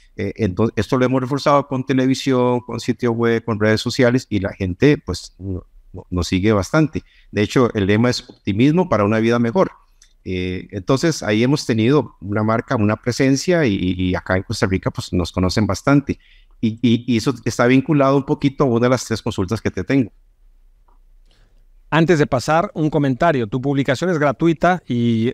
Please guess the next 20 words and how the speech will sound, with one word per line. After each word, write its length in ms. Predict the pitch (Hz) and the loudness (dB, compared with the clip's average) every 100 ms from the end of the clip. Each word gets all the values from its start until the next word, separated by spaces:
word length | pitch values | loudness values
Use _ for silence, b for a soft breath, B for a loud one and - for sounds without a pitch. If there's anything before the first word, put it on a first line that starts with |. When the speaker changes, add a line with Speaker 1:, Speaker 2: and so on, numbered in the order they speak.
| - | -2
Speaker 2:
la 180 | 120 113 | 0 2
monet-, 380 | 120 117 - - | 0 -2 -6 -4
la 240 | 123 117 | 0 2
monetización 720 | 120 123 107 127 120 - 143 | 2 0 0 -2 -2 -2 -2
está 140 | 139 135 | 0 0
en 40 | |
la 80 | 131 | 0
publicidad, 580 | 120 113 107 117 123 120 | 0 -4 -4 -2 0 0
¿correcto? 560 | - 107 110 202 302 - _ _ _ _ _ _ _ | 0 -2 0 0 0 -4 _ _ _ _ _ _ _
Speaker 1:
Exacto. 420 | 92 85 90 85 - _ _ _ | -10 -6 -6 -8 -16 _ _ _
Speaker 2:
Una 180 | 131 131 | 2 4
gran 180 | 123 120 | 4 2
diferencia. 440 | 113 101 87 85 _ | 0 -2 -6 -10 _
Speaker 1:
Y 80 | - | -10
te 340 | 107 - _ _ _ _ _ _ _ | -10 -12 _ _ _ _ _ _ _
Speaker 2:
Una 240 | 127 139 127 | 0 4 4
gran 280 | 139 160 | 4 4
diferencia. 580 | 151 - 107 98 90 - _ _ _ _ _ _ _ _ _ _ _ _ | 2 0 -2 -2 -6 -10 _ _ _ _ _ _ _ _ _ _ _ _
¿Por 160 | 143 | -6
qué? 220 | - 147 | 0 0